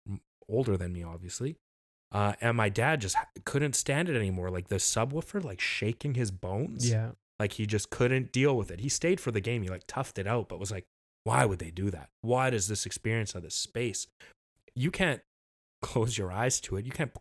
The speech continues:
Speaker 1: close your ears to it. It's actually, like, a physical force
Speaker 2: Yeah.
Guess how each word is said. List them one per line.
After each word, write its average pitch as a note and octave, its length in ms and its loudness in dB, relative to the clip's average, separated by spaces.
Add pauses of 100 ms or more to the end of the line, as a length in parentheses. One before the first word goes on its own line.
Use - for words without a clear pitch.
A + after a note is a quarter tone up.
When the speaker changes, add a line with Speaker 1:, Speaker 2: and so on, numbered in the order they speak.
Speaker 1:
close A#2+ 240 0
your G2 120 -6
ears C3+ 260 0
to F2+ 160 -8
it. G2+ 180 -10 (380)
It's - 240 0
actually, A2+ 600 0
like, G2+ 220 -2
a G2 60 -6
physical C#3 540 0 (120)
force - 640 -2 (220)
Speaker 2:
Yeah. - 200 -8